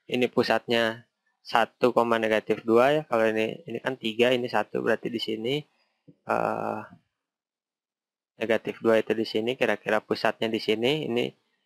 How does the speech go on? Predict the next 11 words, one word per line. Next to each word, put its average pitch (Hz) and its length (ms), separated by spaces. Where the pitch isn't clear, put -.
ini 120 160
satu, 113 240
negatif 107 640
dua 113 320
ya, 151 160
mungkin. 135 400
Terus - 240
gambar, 113 560
gambar 110 320
lingkarannya 110 640
mungkin 131 400